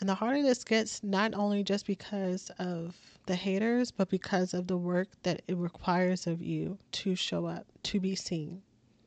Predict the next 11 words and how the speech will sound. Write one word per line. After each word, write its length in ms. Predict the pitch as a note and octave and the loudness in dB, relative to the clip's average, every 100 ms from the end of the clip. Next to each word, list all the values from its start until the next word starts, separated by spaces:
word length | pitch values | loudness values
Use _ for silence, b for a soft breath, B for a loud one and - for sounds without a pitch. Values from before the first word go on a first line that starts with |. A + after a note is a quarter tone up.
| _ _ - | _ _ -2
If 160 | F3+ E3+ | 2 4
that 320 | F3 F#3+ G3 | 6 6 4
is, 640 | - F3+ F3 F3+ - - - B B B B B B B B | 2 2 2 -2 -8 -16 -18 B B B B B B B B
I 100 | G3+ | 2
don't 160 | G3 G3 | 2 2
think 280 | G3+ F#3+ | 0 2
being 240 | F#3 F#3 F#3 | 2 2 0
seen 360 | - F3+ F3 | -2 0 2
is 220 | F3 F3 F#3 | 2 0 0
one 180 | F3+ | 0
of 220 | F3 E3+ | 2 0